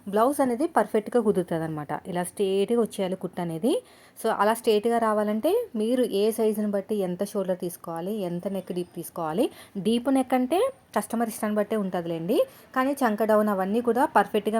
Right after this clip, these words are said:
మ్యాచ్ అయితేనే బ్లౌజ్ అనేది పర్ఫెక్ట్గా వస్తుంది. ఇప్పుడైతే స్టిచ్చింగ్ వీడియోలోకి అయితే వెళ్ళిపోదాం.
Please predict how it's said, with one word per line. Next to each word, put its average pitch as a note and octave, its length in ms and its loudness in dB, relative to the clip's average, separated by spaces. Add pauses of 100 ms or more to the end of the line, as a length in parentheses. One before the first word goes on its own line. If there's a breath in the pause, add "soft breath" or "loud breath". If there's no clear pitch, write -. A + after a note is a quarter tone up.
మ్యాచ్ F3+ 240 0
అయితేనే G#3+ 340 -2
బ్లౌజ్ F#3+ 260 2
అనేది F#3+ 240 0
పర్ఫెక్ట్గా F3+ 400 -2
వస్తుంది. F#3 320 -6
ఇప్పుడైతే G#3 380 -2
స్టిచ్చింగ్ G#3 340 -4
వీడియోలోకి F3+ 300 -2
అయితే G#3+ 160 -4
వెళ్ళిపోదాం. E3+ 400 -4